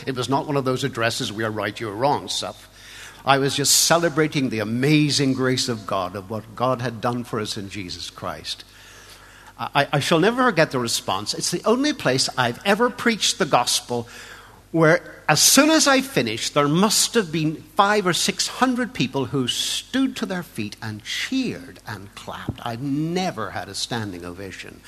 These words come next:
for preaching the gospel. Two years ago,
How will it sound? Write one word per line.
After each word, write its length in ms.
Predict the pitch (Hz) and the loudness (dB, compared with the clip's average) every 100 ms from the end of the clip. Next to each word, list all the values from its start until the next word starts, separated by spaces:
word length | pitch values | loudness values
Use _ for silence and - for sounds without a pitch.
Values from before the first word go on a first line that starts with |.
| - - | -20 -12
for 120 | - | -10
preaching 460 | 113 123 95 104 98 | -6 -6 -6 -8 -10
the 60 | |
gospel. 760 | 95 101 - - - - - - - - - - - _ - - - - - - - - - - - - - - - - - - - - - - - - - - - - - - | -10 -10 -8 -12 -12 -16 -16 -18 -20 -20 -20 -20 -20 _ -20 -20 -20 -20 -20 -20 -20 -20 -20 -20 -20 -20 -20 -20 -20 -20 -20 -20 -20 -20 -20 -20 -20 -20 -20 -20 -20 -20 -18 -10
Two 100 | - | -6
years 300 | 117 110 104 | -2 -2 -2
ago, 500 | 90 85 85 98 | -6 -10 -8 -10